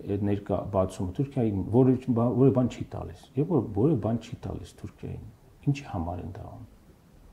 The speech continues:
Միայն մի դեպք կա, որտեղ մի դրվագ, ը, որտեղ Թուրքիան դա կարող է ձեռնտնել, եթե հաջողվի, ը, Ռուսաստանի ճնշման ներքո բացվի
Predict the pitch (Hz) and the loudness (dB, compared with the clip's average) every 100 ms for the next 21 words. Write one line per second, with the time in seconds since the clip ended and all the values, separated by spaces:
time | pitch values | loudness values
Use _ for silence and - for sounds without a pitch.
0 | - - - - - - - - - - | -20 -20 -20 -20 -20 -20 -20 -20 -20 -20
1 | - - - 131 208 240 202 156 120 113 | -20 -20 -2 4 8 8 8 4 4 2
2 | 101 - 180 185 131 - 110 - - 123 | 2 0 2 4 2 2 -4 -6 -2 2
3 | 110 98 92 113 143 - 95 95 95 110 | 4 4 4 4 2 2 4 4 4 2
4 | - 131 - - 113 - 131 165 139 127 | 0 -2 -2 -6 -6 -4 -2 0 2 2
5 | - 98 110 131 139 107 104 101 90 85 | 2 4 4 4 2 4 2 2 0 -2
6 | 85 80 110 117 120 92 101 104 95 92 | -4 0 0 2 0 0 2 6 6 6
7 | 131 190 190 - - - - - - 156 | 4 2 0 -10 -20 -20 -20 -20 -12 -4
8 | 101 92 107 - 117 - 117 101 101 - | 0 2 2 2 2 2 2 2 -2 -2
9 | 92 90 92 - 160 110 104 - 135 | 0 2 0 -2 -2 2 2 2 2